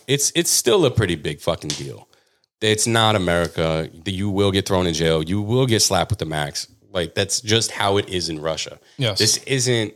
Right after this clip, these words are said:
Speaker 1: a lot of people, "Oh, it's political." Not when the majority of the prisoners that are in there get the maximum for doing exactly what she did. You want equality? There's no better equality than that.
Speaker 2: Yeah, that's equality, no?
Speaker 1: Enjoy. Enjoy. Now you get no privilege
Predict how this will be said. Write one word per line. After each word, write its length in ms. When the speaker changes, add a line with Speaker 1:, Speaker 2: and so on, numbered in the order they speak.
Speaker 1:
a 80
lot 180
of 60
people, 160
"Oh, 100
it's 120
political." 600
Not 300
when 140
the 60
majority 580
of 80
the 60
prisoners 500
that 120
are 80
in 140
there 140
get 220
the 60
maximum 560
for 140
doing 320
exactly 680
what 140
she 160
did. 240
You 140
want 280
equality? 520
There's 240
no 220
better 260
equality 460
than 140
that. 200
Speaker 2:
Yeah, 180
that's 260
equality, 480
no? 160
Speaker 1:
Enjoy. 440
Enjoy. 640
Now 160
you 180
get 180
no 120
privilege 560